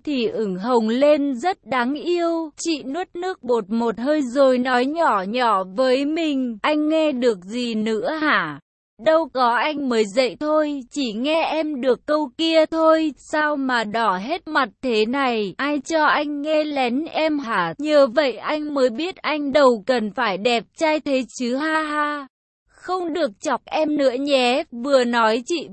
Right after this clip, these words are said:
vừa nhéo một cái thật đau vào ngực mình làm mình á lên một tiếng. Nhéo mình xong chị che miệng lại cười tủm tỉm với đôi má ửng hồng làm mình ngây ngất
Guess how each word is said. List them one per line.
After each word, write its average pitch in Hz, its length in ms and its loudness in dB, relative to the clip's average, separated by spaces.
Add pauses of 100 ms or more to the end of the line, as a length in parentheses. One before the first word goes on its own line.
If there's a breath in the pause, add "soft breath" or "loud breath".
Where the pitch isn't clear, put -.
vừa 269 160 4
nhéo 247 380 2
một 285 360 -2
cái 202 320 -2
thật 277 200 -2
đau 285 260 0
vào 262 260 0
ngực 240 300 -2
mình 233 340 0
làm 226 280 2
mình 233 380 -2
á 247 380 0
lên 302 320 0
một 262 240 -2 (100)
tiếng. 233 440 0 (420)
Nhéo 285 360 0
mình 262 320 0
xong 294 420 0
chị 269 260 -4
che 320 220 0
miệng 294 360 0
lại 220 300 -2 (100)
cười 262 240 2
tủm 233 300 -6
tỉm 214 340 -6
với 226 280 0
đôi 320 240 -2
má 277 280 0
ửng 262 320 -2
hồng 226 320 2
làm 233 380 2
mình 233 280 -2
ngây 294 200 2
ngất 294 220 -4